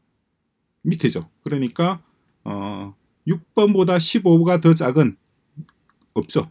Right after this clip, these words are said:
없으니까 끝내고 <laughs> 없고. 그리고 옆에 있는 마지막으로, 어, 얘의 왼쪽에 있는 한 칸 작은 값이죠. 여기다가 마이너스 구십을 넣는 겁니다. 순서 그렇게 되는 거예요. 그죠?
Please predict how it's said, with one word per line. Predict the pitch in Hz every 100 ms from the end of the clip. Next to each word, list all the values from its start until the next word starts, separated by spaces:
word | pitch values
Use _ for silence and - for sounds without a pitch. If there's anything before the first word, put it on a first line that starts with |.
| _
없으니까 | 117 - 156 143 104 - _ -
끝내고 | 165 110 - - - - 123
<laughs> | - - -
없고. | 113 104 - 104 170 - - _
그리고 | 156 170 185 180
옆에 | - 170
있는 | 156 175 208 139
마지막으로, | 123 180 190 165 156 185 - _
어, | 123 117 110 - - _ - _ _ _ -
얘의 | 151 170 156 185 165 - -
왼쪽에 | 117 120 170 139
있는 | 110 95 _ _
한 | - 196
칸 | 180
작은 | 160 135 165
값이죠. | 170 110 98 87 _ _ -
여기다가 | 175 165 127 135 202 - _ -
마이너스 | 110 117 120 -
구십을 | 113 - 98 95 98
넣는 | 98
겁니다. | 92 - - - _ _ - _ _ _ - _ _ _ _ _ _ _ _ _
순서 | - 127 120
그렇게 | 175 160
되는 | 127 127
거예요. | 117 147 226 - _ _ _
그죠? | 165